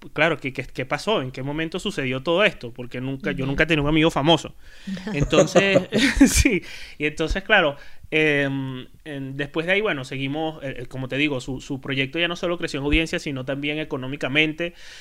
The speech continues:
Speaker 1: Y él a partir de ahí, y hasta ahora, te digo, hasta ahora ha sido muy fiel con, conmigo. Y ahora yo delego a mi hermano, que cuando eso estaba muy pequeñito, pero ya es un señor mayor que me, que me ayuda en todo ese tema de producción audiovisual. Pero todos sus shows, todos, o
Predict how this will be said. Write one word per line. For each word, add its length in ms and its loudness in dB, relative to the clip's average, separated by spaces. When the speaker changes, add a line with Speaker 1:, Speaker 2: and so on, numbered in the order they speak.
Speaker 1:
Y 380 -2
él 120 -2
a 80 -4
partir 260 -2
de 100 0
ahí, 400 0
y 120 -4
hasta 220 -6
ahora, 280 8
te 80 0
digo, 180 4
hasta 140 -2
ahora 100 0
ha 40 -6
sido 180 -2
muy 180 0
fiel 260 -2
con, 300 -6
conmigo. 420 0
Y 220 -2
ahora 200 -2
yo 140 0
delego 260 0
a 20 -8
mi 100 -6
hermano, 420 -4
que 180 -10
cuando 300 -10
eso 140 -12
estaba 220 0
muy 120 -2
pequeñito, 480 -2
pero 180 -2
ya 140 -6
es 60 -10
un 80 -8
señor 300 -4
mayor 380 -4
que 100 -8
me, 160 -8
que 240 -8
me 100 -4
ayuda 340 0
en 120 -4
todo 140 0
ese 160 -4
tema 220 -2
de 60 0
producción 360 -2
audiovisual. 420 0
Pero 240 0
todos 240 6
sus 100 -2
shows, 320 0
todos, 360 6
o 40 -16